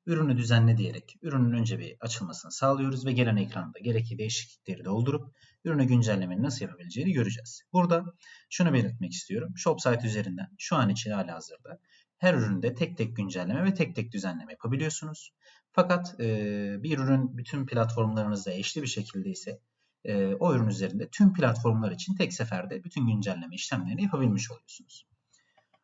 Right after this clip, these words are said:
Ürünümüz geldi. Açıldıktan sonra gerekli değişiklikleri yapacağız. Ben bu ürün için, e, stok miktarımı yükseltmek istiyorum. Şuradan bir kontrol edeceğim. Gördüğümüz gibi on adet stoğumuz var.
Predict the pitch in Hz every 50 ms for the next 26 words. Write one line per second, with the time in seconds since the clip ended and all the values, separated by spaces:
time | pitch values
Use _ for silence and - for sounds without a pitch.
0 | _ _ _ 202 202 202 190 180 175 165 170 170 190 147 107 98 - 123 - -
1 | _ - 147 - - 170 143 123 120 113 117 117 110 101 - - 180 82 85 -
2 | - 139 - - 175 156 151 - 151 139 135 127 - - - - _ _ - 123
3 | 110 101 95 - - - - - - - - - - 165 170 170 165 165 165 165
4 | 165 165 151 - - - 131 - 190 - - 110 107 104 107 - - - - -
5 | - - 123 123 117 117 117 107 98 98 95 92 104 - - - - 170 170 -
6 | - 131 117 113 117 - - - - - - - 120 - - 160 - _ - -
7 | - 151 127 117 117 113 110 113 - 120 113 113 - 120 110 98 90 - - -
8 | 95 - - _ _ _ _ - 160 120 101 101 95 92 87 90 85 95 - 139
9 | 143 143 139 139 - - - - - 135 135 135 131 139 139 139 -